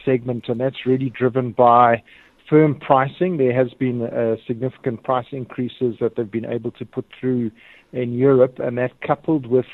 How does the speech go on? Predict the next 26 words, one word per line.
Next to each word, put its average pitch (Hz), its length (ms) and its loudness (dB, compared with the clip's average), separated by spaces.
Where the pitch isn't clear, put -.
um, 127 400 2
some 135 220 0
benign, 131 680 0
um, 127 440 2
pricing 139 460 -2
on 135 160 0
their 131 140 2
input 156 420 -4
costs, - 260 0
particularly 135 640 -2
recycled 131 560 -2
paper, 147 460 2
as, 120 340 -2
uh, 120 240 0
China 135 420 -2
has, 117 200 -4
uh, 120 220 2
restricted, 117 720 -6
uh, 117 180 0
the 120 140 -6
import 123 480 -8
of, 110 240 -6
uh, 110 200 -2
paper 120 420 -4
there. 117 320 0
So, 120 280 0